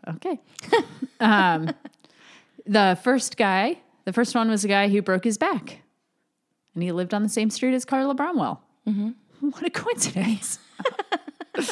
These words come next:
Speaker 1: Uh, so Walter Kern is forty-eight, and he still lives in Philadelphia. He was in the R O T C and the Air Force, so his shirts should have been rolled. <laughs> Um,
Speaker 2: We haven't seen in his drawers
Speaker 1: yeah,
Speaker 2: yet.
Speaker 1: that's true. His shirts probably are rolled.
Speaker 2: <laughs>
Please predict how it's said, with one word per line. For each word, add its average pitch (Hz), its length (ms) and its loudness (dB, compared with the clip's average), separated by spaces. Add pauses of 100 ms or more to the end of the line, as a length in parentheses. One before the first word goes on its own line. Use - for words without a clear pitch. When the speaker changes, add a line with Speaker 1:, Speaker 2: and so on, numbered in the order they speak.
(960)
Speaker 1:
Uh, 180 280 4
so 214 240 2
Walter 202 440 2
Kern 226 480 2
is 196 400 2
forty-eight, 226 800 2
and 208 100 2
he 202 60 6
still 190 220 0
lives 185 180 0
in 180 100 0
Philadelphia. 165 640 0
He 226 180 2
was 175 180 0
in 165 120 0
the 160 160 -2
R 175 220 0
O 180 80 2
T 170 200 -2
C 196 380 -2
and 170 280 -2
the 165 140 -6
Air 208 160 -2
Force, 220 400 -4
so - 220 -4
his 147 200 -6
shirts 160 320 -8
should 214 120 -2
have 220 80 -2
been 202 260 -2
rolled. 226 500 2
<laughs> 403 60 2 (2250)
Um, 208 200 6
Speaker 2:
We 269 60 6
haven't 403 200 2
seen 370 240 0
in 359 100 2
his 330 220 2
drawers 311 320 4
Speaker 1:
yeah, 226 140 6
Speaker 2:
yet. 214 100 4
Speaker 1:
that's 185 160 2
true. 165 240 -2
His 190 160 0
shirts 180 260 -2
probably 170 300 2
are 127 140 0
rolled. 135 360 -6
Speaker 2:
<laughs> 294 120 0